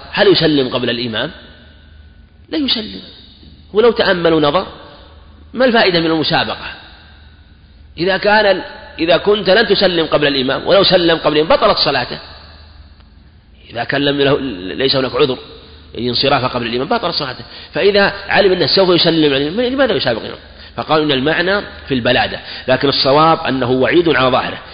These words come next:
لأنه لو أراد، لو كان المراد فرأسه، آه، أنه في البلادة، في البلادة لكان لم يقل عليه الصلاة والسلام أن يجعل الله رأسه رأس حمار على صيغة الاستقبال، لأن جاء الحديث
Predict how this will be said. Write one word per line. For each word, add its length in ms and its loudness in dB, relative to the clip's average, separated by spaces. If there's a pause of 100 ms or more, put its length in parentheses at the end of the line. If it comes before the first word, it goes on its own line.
(200)
لأنه 720 2 (1400)
لو 220 4
أراد، 440 2
لو 160 2
كان 280 0
المراد 460 2
فرأسه، 720 -2 (520)
آه، 200 -6
أنه 180 -4
في 100 -8
البلادة، 520 2 (280)
في 60 -12
البلادة 420 -2 (480)
لكان 420 -4
لم 240 -2
يقل 240 0
عليه 280 0
الصلاة 200 -4
والسلام 340 -8
أن 120 -4
يجعل 360 0
الله 440 -4
رأسه 340 -6
رأس 200 -6
حمار 220 -8
على 160 -4
صيغة 280 -4
الاستقبال، 560 -6 (640)
لأن 200 -6
جاء 140 2
الحديث 320 0